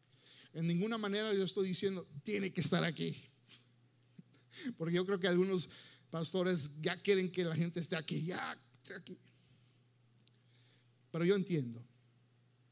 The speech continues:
hay gente que todavía está con precaución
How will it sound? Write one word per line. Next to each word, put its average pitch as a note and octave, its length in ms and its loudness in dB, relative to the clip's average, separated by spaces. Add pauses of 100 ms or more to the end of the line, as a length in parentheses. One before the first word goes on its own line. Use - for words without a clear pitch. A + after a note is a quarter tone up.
(100)
hay C#3+ 120 -10
gente D#3+ 380 -6
que D3 140 -6
todavía D#3 480 0
está D3+ 400 -4 (1300)
con D3 120 -2
precaución E3 760 -2